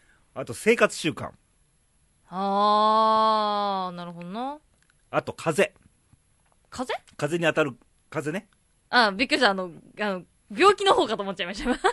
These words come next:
Speaker 2: <laughs>
Speaker 1: 肌が荒れるとかね。
Speaker 2: あー。
Speaker 1: 影響ありますから。で、四つの四大要素で都道府県別にランキングが出ました。
Speaker 2: はい。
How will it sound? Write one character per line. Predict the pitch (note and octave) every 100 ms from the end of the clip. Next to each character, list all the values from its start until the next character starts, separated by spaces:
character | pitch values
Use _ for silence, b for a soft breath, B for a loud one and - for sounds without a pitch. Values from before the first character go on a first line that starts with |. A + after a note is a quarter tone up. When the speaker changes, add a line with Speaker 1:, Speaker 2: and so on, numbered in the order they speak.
| - A4+
Speaker 2:
<laughs> | F#4 E4+ D#4+ - C#4
Speaker 1:
肌 | F#3+ E3
が | B2 G#2+
荒 | C3
れ | C#3+
る | C#3
と | C#3
か | E3+
ね。 | D3 D#3+ _ _ -
Speaker 2:
あ | G3 G#3+ A3 A3+ A3+ A#3
ー。 | A#3+
Speaker 1:
影 | A#3+
響 | C#3
あ |
り | C3
ま | A#2+ A#2
す | -
か | F2+
ら。 | A#2 C3+ G#2 - _ _ - - - - - - - - - - - _ _ _ _ _ _ _ _ _ _
で、 | - C3 G#3 - -
四 | E3
つ | - E3+
の |
四 | C#3 C#3
大 | C#3 C3+
要 | C#3
素 | A#2+ G#2+
で | C#3+ -
都 | C3
道 | C#3
府 |
県 | - C#3
別 | -
に |
ラ | B2+
ン | E3
キ | D#3
ン | D3
グ |
が | A#2
出 | B2+
ま | D3+
し | -
た。 | A#2+ A#2 -
Speaker 2:
は | C4+
い。 | C4 D#3